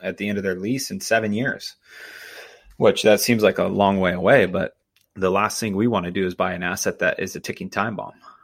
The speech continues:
right? Or we feel like we're gonna have to, you know, go solve some problems in seven years on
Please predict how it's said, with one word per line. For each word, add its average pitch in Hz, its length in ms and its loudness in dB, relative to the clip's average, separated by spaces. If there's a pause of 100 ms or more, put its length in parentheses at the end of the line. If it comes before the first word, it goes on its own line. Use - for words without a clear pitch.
(120)
right? 87 280 -8
Or 101 220 4
we 98 220 0
feel 98 280 2
like 92 260 0
we're 95 120 -4
gonna 98 140 -4
have 92 300 -6
to, 90 200 -10 (300)
you 95 180 -8
know, 87 140 -8
go 98 100 -2
solve 95 320 0
some 90 180 -10
problems 90 640 -4
in 90 100 -10
seven 92 360 -2
years 92 360 -8
on 78 300 -8